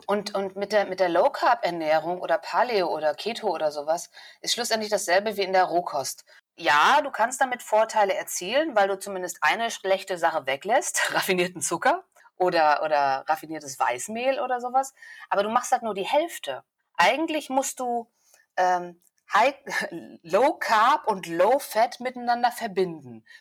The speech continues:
Beziehungsweise du brauchst eine Low Fat Ernährung, die wenig, ähm, gesättigte Fette enthält und die Kohlenhydrate, die du isst, die müssen niedrigen glykämischen Index haben.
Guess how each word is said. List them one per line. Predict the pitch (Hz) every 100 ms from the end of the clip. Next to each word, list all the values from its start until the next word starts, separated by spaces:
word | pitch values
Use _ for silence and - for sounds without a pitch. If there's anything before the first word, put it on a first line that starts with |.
| -
Beziehungsweise | - 277 269 196 - 147 147 156 202 - - _
du | -
brauchst | 180 185 185
eine | 170
Low | 160 214
Fat | 277 311 294
Ernährung, | 269 262 254 262 262 254
die | 208 180
wenig, | 165 196 247 247 233 - -
ähm, | 185 180 175 170 -
gesättigte | 156 170 202 226 220
Fette | - 202 240
enthält | 247 240 262 277 302 - - - -
und | 190
die | 190
Kohlenhydrate, | - 247 311 359 349 311 285 277 277
die | 262 240
du | 233
isst, | 233 -
die | 208
müssen | 208 208 214 208 185
niedrigen | 196 208 208 202 190
glykämischen | 175 - 175 165 151 -
Index | 160 143 117 -
haben. | 110 104